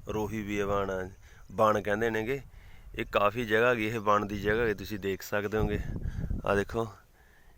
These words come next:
ਇਹ ਵੀ ਬਣ ਹੈਗਾ, ਇਹ ਸਾਰੇ ਆਲੇ ਦੁਆਲੇ ਬਾਉਂਡਰੀ ਮਾਰੀ ਹੋਈ ਹੈਗੀ ਤੇ ਕਾਫੀ ਦੂਰ ਤੱਕ ਉਹ ਆ ਗਈ। ਇਹ ਹੈ ਜੀ ਡੋਗਰ ਦੀ ਸਮਾਧ। ਇਹ ਹੁਣ ਨਵੀਂ ਬਣਾਈ ਗਈ ਹੈਗੀ,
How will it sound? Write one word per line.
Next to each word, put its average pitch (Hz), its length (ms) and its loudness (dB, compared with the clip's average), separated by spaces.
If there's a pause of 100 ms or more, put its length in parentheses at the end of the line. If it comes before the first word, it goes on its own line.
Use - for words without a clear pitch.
ਇਹ 98 160 0
ਵੀ 113 140 0
ਬਣ 101 260 4
ਹੈਗਾ, 104 280 4 (680)
ਇਹ 104 160 0
ਸਾਰੇ 104 320 4
ਆਲੇ 104 160 6
ਦੁਆਲੇ 104 200 4
ਬਾਉਂਡਰੀ 98 380 0
ਮਾਰੀ 98 280 -2
ਹੋਈ 95 220 -6
ਹੈਗੀ 101 220 -8 (840)
ਤੇ 95 380 -4 (360)
ਕਾਫੀ 113 580 0 (200)
ਦੂਰ 101 240 -8
ਤੱਕ - 260 -8
ਉਹ 95 220 -4
ਆ 87 100 -6
ਗਈ। 98 120 -14 (1000)
ਇਹ 113 300 0
ਹੈ 98 80 0
ਜੀ 104 140 -4
ਡੋਗਰ 98 300 -2
ਦੀ 95 140 -6
ਸਮਾਧ। 92 380 -4 (920)
ਇਹ 117 160 0
ਹੁਣ 123 200 -2
ਨਵੀਂ 110 300 4
ਬਣਾਈ 98 340 2
ਗਈ 95 200 -4
ਹੈਗੀ, 107 200 -4